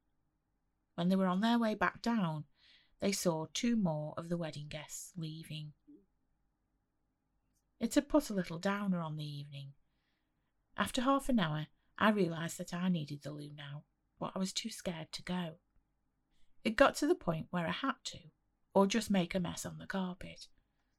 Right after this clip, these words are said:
So I tried to focus on the fact that the house was full of humans, and John and Charlie had found nothing.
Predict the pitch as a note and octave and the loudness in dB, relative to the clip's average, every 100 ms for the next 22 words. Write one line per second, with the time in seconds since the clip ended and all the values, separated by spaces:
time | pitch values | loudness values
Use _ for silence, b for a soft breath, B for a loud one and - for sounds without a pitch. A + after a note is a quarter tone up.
0 | _ - A3 B3 B3+ A#3+ B3+ C#4+ A3+ G#3 | _ 2 6 6 6 4 4 4 4 2
1 | G3 A3+ A#3+ B3+ F3 - - - A3 F#3+ | 2 2 2 0 -4 -4 -6 -4 -2 -2
2 | F3 - G#3 - A#3+ B3 - F3+ D#3 D3 | -2 -4 -8 -4 -2 0 0 -2 -4 -8
3 | D3+ - - _ _ _ - G#3+ G#3+ F#3+ | -12 -16 -18 _ _ _ 0 2 4 2
4 | E3+ G3+ G#3 F3+ D#3 E3 F3 F3 F3 D3+ | 2 0 0 -2 -2 -6 -8 -8 -6 -6
5 | D#3 F3+ G3+ - E3 | -4 -4 -4 -6 -8